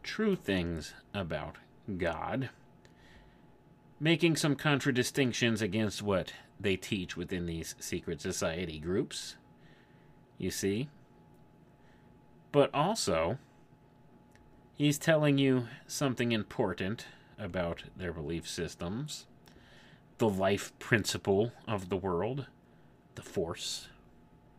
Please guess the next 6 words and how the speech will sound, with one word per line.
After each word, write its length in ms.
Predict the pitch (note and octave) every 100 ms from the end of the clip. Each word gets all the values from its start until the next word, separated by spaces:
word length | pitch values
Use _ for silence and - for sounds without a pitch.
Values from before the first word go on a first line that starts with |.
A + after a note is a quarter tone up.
| - - - - - - - - -
as 180 | - F#2
he 80 | G2+
calls 320 | - F2 E2+
it. 220 | A#2 - - - - - - - - - - - - - - - - - _ - - - - - -
The 120 | F3+
force. 640 | - G3 G#2+ - - -